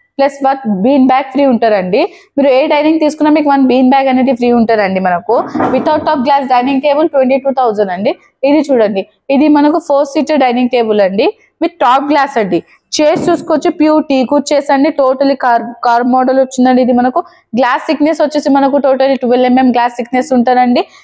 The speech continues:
దీని యాక్చువల్ price వచ్చేసి థర్టీ సిక్స్ థౌజండ్ అండి, కానీ మనం best offer అండి, only ట్వంటీ సిక్స్ thousand with one bean bag free.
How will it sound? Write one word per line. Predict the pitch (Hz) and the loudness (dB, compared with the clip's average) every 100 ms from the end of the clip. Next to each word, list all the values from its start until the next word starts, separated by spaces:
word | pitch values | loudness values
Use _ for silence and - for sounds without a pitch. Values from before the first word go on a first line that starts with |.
| - | -2
దీని | 240 381 | 0 0
యాక్చువల్ | 339 349 339 | 0 -2 0
price | 311 294 | 0 0
వచ్చేసి | 294 302 294 269 | -2 0 0 0
థర్టీ | 254 254 | -2 -2
సిక్స్ | 262 - | -4 -2
థౌజండ్ | 262 254 262 | -2 0 0
అండి, | 254 254 | 0 0
కానీ | 240 240 | -2 0
మనం | 247 240 240 202 269 | -2 0 -2 0 -2
best | - 330 | -2 -4
offer | 294 277 | -2 0
అండి, | 262 294 - - - 311 | 0 -2 -4 -16 -4 -2
only | 349 359 | 0 0
ట్వంటీ | 339 349 370 | 0 0 -2
సిక్స్ | 339 339 | -2 -2
thousand | 285 285 277 | 0 2 0
with | 285 294 | 0 0
one | 262 | 0
bean | 277 311 285 | 2 2 2
bag | 277 | 0
free. | 285 | -2